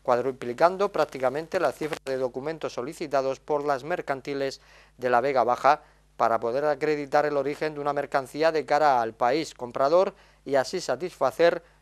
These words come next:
los requisitos aduaneros, consulares, etcétera.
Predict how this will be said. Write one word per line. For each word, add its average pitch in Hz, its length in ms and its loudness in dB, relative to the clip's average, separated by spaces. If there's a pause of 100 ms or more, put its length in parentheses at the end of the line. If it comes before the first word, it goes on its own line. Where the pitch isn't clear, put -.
(200)
los 117 220 -2
requisitos 156 760 -2
aduaneros, 131 680 0
consulares, 135 880 0 (280)
etcétera. 107 580 -2